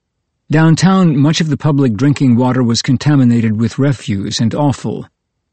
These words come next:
Each sip risked typhus or dysentery, and outbreaks of typhoid fever were common. The city was unappealing in other ways as well. It was occupied by Allied forces, and even the most basic goods were in short supply.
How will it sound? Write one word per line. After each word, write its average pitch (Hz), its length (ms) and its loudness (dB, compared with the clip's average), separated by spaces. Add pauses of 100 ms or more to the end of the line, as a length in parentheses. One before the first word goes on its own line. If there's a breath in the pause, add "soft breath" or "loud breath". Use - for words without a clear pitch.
(140)
Each 180 220 -2
sip - 400 -2 (160)
risked - 460 -2
typhus - 580 -2
or 113 120 0
dysentery, 104 760 -2 (400)
and 131 140 4
outbreaks 117 500 0
of 110 100 -2
typhoid 117 540 -2
fever 113 400 0
were 107 140 -4
common. 117 560 -2 (600)
The 165 60 2
city 185 260 2
was 135 200 2
unappealing 156 600 2
in 120 120 2
other 135 220 0
ways 98 440 -4
as 104 200 -2
well. 98 400 -4 (640)
It 113 120 -2
was 120 160 2
occupied 123 580 0
by 113 180 -2
Allied 113 500 -2
forces, 123 640 -4 (240 loud breath)
and 139 160 2
even 185 220 2
the 156 80 4
most 143 340 2
basic 123 500 0
goods 120 320 0
were 135 160 2
in 110 140 2
short 107 320 -4
supply. 107 680 -4